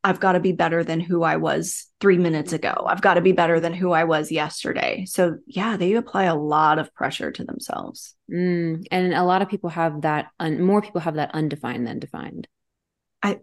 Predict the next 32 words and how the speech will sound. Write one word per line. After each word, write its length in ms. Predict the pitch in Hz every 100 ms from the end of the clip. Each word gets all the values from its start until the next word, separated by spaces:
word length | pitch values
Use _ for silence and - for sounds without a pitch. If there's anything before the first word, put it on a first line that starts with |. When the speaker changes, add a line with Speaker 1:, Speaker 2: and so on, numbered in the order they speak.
| _ -
Speaker 1:
yeah, 260 | 202 190
I 120 | 175
think 160 | 208 277
it's, 100 | -
like, 140 | 415
sixty 360 | - 175 - 156
forty, 520 | - - - - -
like, 160 | - -
sixty 480 | - 185 - 190 -
undefined, 640 | 165 165 165 165 160 156
forty 640 | - 156 151 143 147 165 220
defined, 580 | - - 110 60 175 190 _ _ _ -
I 60 | 185
think. 400 | 165 160 160 -
Speaker 2:
Nice. 300 | _ - - _ _ _ _ _ _ _ _ _ _ _ -
Very 400 | 170 175 175 233
interesting. 720 | 185 185 196 - 175 156 151
There's 240 | 160 165 -
so 360 | - 190 196
much 280 | 208 208 -
to 100 | 170
learn 300 | 156 165 165
about 220 | 151 143
human 220 | 160 156
design. 240 | 151 160 160
Have 140 | 165
you 100 | 180
gotten 240 | 190 220 214
into 180 | 196
Gene 280 | 156 156 156
Keys 300 | 156 208 208
yet 280 | 226 240